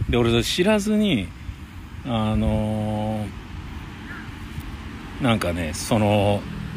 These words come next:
トラックの中に六時五十五分ぐらいに入っちゃったりすると、「よし、このね、走ってる途中で、えー、トラック、あのー、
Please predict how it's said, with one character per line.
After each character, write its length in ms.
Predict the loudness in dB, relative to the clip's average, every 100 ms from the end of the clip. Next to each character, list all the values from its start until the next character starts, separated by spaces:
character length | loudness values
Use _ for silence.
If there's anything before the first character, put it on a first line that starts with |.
| -8 -6 -6 -6 -8 -8 -8 -8 -6 -6 -6 -2 4
ト 80 |
ラ 100 | 6
ッ 20 | 6
ク 120 | 4
の 100 | 4
中 220 | 4 4
に 320 | 4 4 2 -2 -2
六 240 | 2 4
時 180 | 4 2
五 180 | 2 4
十 240 | 6 6 6
五 100 | 6
分 160 | 8
ぐ 60 | 8
ら 80 | 6
い 40 |
に 60 | 6
入 140 | 2
っ 20 |
ち 100 | 2
ゃ 40 | 0
っ 40 |
た 100 | 0
り 60 | -2
す 140 | -2
る 80 | 0
と、 260 | 2 2 2 -6 -8 -8 -8 -6 0
「よ 100 | 0
し、 120 | 0
こ 140 | 2
の 640 | 6 6 8 6 6 6 6
ね、 160 | 4 2
走 240 | 2 2
っ 20 |
て 120 | 6 6
る 80 |
途 120 | 6 2
中 200 | 2 4
で、 160 | 2 2 -10 -12 -12 -12 -12 -2
え 120 | 0
ー、 40 | 2
ト 100 | 2
ラ 100 | 0
ッ 40 |
ク、 340 | 0 -2 -2 -2 -10 -14 -14 -14 -14 -14 -14 -10
あ 120 | -4 -2
の 640 | 0 0 0 0 -2
ー、 40 | -2